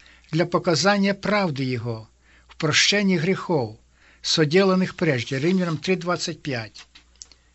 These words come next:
В заключение хочу сказать, что праздный этот традиционный праздник, день воспоминания о Его рождении,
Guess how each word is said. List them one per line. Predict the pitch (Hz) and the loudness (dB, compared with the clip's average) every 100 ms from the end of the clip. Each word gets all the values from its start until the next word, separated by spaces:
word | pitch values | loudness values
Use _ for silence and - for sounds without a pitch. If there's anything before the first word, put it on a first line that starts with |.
| _ _ _ _ _ _ - | _ _ _ _ _ _ -6
В | |
заключение | 131 175 185 190 185 - 233 240 226 226 | 2 2 4 2 4 6 6 6 4 2
хочу | 190 - 165 220 | 0 -2 0 0
сказать, | 214 - 180 139 170 175 190 - _ - - _ _ _ _ | 0 0 0 2 4 2 0 -10 _ -20 -20 _ _ _ _
что | - - 185 | -2 0 0
праздный | - 233 208 214 202 | 6 6 6 2 0
этот | 202 196 196 190 | 2 2 -2 -4
традиционный | - 180 156 156 - 196 226 - 185 | -2 -2 0 -2 2 4 4 2 -2
праздник, | 151 160 185 190 - 214 226 - | -2 4 4 4 0 -4 -6 -8
день | 160 135 208 202 185 | -8 -4 -2 -2 -6
воспоминания | - 165 - 180 180 190 202 170 | -6 -6 -4 -4 -2 0 0 -2
о | 170 | -2
Его | 165 170 | 0 0
рождении, | 175 151 - 170 185 196 196 190 | 0 -2 -2 -2 0 -2 -4 -8